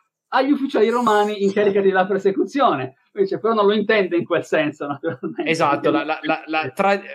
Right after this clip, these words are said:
Speaker 2: perché la radice della parola latina è, è, è
Speaker 1: Esatto.
Speaker 2: appunto, vuol dire quello, insomma.
Speaker 1: Certo,
Speaker 2: È un
Speaker 1: né più né
Speaker 2: traditore
Speaker 1: meno.
Speaker 2: perché ha consegnato in risposta al primo editto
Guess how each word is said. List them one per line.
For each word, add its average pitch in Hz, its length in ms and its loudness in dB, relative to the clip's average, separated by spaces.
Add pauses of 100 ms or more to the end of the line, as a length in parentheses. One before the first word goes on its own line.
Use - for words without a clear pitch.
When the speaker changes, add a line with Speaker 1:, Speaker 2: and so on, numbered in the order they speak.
Speaker 2:
perché 190 560 -2
la 165 120 2
radice 185 440 -2
della 156 140 0
parola 180 300 0
latina 190 640 -4
è, 170 340 -4
è, 156 340 -6
è 139 120 -6 (100)
Speaker 1:
Esatto. 143 140 -2
Speaker 2:
appunto, 170 480 -4
vuol 160 220 -2
dire 160 280 -4
quello, 101 480 -8
insomma. 98 680 -10
Speaker 1:
Certo, 185 320 -4
Speaker 2:
È 165 80 -2
un 175 100 0
Speaker 1:
né 170 40 -6
più - 100 -2
né 190 60 2
Speaker 2:
traditore 196 460 2
Speaker 1:
meno. 180 100 -2
Speaker 2:
perché 175 200 -4
ha 151 60 -2
consegnato 180 840 -2
in 131 80 -4
risposta 151 600 -4
al 131 180 -6
primo 165 760 -4
editto 127 880 -10